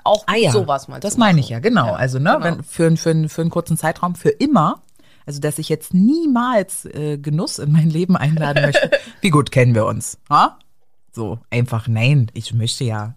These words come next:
Speaker 2: das auch wieder können, aber
Speaker 1: Macht ja auch keinen Sinn.
Speaker 2: Absolut. Und dann ist eben auch, also ich finde nämlich, äh, teure Lebensmittel kaufen tatsächlich hilft, <laughs> ähm, sie zu genießen mehr.
Speaker 1: Ja, das stimmt, absolut.
Speaker 2: Also sich wirklich, ich hab das mal in irgendeinem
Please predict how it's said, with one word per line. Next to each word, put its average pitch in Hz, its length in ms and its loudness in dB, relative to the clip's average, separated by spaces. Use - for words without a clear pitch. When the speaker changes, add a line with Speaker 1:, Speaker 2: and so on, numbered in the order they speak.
Speaker 2:
das 113 200 -10
auch 110 140 -10
wieder 113 140 -6
können, 113 200 -8
aber 165 300 -6
Speaker 1:
Macht - 200 -16
ja 170 60 -10
auch 160 60 -14
keinen 156 200 -14
Sinn. 165 180 -10
Speaker 2:
Absolut. 127 540 -4
Und 123 160 0
dann 123 160 2
ist 170 120 -2
eben 156 280 -2
auch, 147 260 2
also 123 180 -4
ich - 140 -10
finde 175 220 2
nämlich, 160 380 -2
äh, 123 80 -6
teure 185 340 -2
Lebensmittel 170 480 -6
kaufen 113 360 -8
tatsächlich 147 680 -12
hilft, - 600 -2
<laughs> - 760 -18
ähm, 127 420 2
sie 127 160 -4
zu - 160 -8
genießen 196 520 -2
mehr. 202 240 -12
Speaker 1:
Ja, - 160 -12
das - 120 -14
stimmt, 170 300 -16
absolut. 175 380 -16
Speaker 2:
Also 123 160 0
sich 123 220 -2
wirklich, 185 580 -2
ich - 160 -8
hab 131 140 -6
das 165 220 -6
mal 143 340 0
in 123 220 -2
irgendeinem 127 840 -2